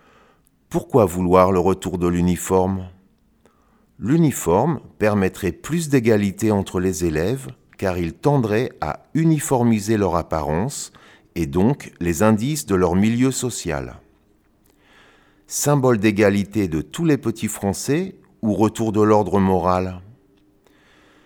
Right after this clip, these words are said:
Selon François Fillon, l'uniforme permettrait d'affirmer une autorité,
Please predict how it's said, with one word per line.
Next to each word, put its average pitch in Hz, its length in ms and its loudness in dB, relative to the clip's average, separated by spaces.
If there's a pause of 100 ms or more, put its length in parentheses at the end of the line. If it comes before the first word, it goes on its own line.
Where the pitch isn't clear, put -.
(300)
Selon 175 420 4
François 131 480 0
Fillon, 104 520 -4 (600)
l'uniforme 131 800 2 (220)
permettrait 113 500 0
d'affirmer 127 600 0
une 98 100 4
autorité, 107 800 -2